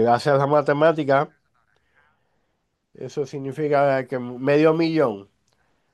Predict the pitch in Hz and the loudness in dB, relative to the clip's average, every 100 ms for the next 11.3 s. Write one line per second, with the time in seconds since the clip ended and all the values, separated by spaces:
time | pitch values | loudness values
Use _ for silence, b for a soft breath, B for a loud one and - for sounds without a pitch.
0 | _ _ _ _ - - - 127 123 117 | _ _ _ _ -20 -20 -16 -12 -12 -8
1 | 120 139 147 165 151 147 123 101 - - | -6 -4 -2 -2 -2 -2 -2 -4 -10 -20
2 | _ _ _ _ _ _ 135 120 123 135 | _ _ _ _ _ _ -10 -8 -6 -2
3 | 127 127 135 127 117 131 113 104 92 _ | -2 -2 -4 -4 -6 -8 -8 -10 -12 _
4 | _ _ _ _ _ 123 120 135 127 104 | _ _ _ _ _ -4 -2 -2 -2 -4
5 | 98 - _ _ _ _ _ _ _ _ | -6 -18 _ _ _ _ _ _ _ _
6 | 135 117 135 131 139 135 127 139 - 127 | -10 -2 0 2 0 0 -2 -4 -2 -2
7 | 120 131 127 123 - 117 104 95 - _ | 0 0 0 -4 -6 -8 -8 -12 -20 _
8 | _ 120 113 127 131 139 135 139 123 110 | _ 0 2 4 2 2 2 2 2 -2
9 | 127 117 113 104 117 117 113 101 95 98 | -6 -4 -6 -4 -4 -2 -2 -4 -6 -10
10 | - 117 117 110 120 107 127 120 117 113 | -12 -6 -4 -2 -4 -4 0 0 0 -6
11 | - 104 104 | -4 -8 -10